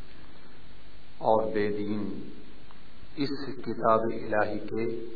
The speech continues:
من جانب اللہ ہونے میں طرح طرح کے شک اور شبہات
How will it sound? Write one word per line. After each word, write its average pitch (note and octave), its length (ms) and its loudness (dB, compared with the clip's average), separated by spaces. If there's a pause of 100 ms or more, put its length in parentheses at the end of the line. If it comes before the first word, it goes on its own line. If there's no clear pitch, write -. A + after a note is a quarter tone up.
(460)
من A#2 200 0
جانب G#2+ 440 2
اللہ G#2+ 280 4
ہونے A2 360 2
میں C3 200 2 (1300)
طرح C#3 280 4
طرح A#2 200 2 (160)
کے G#2 260 -2 (480)
شک C3 300 2 (120)
اور - 80 -4 (200)
شبہات A2 540 6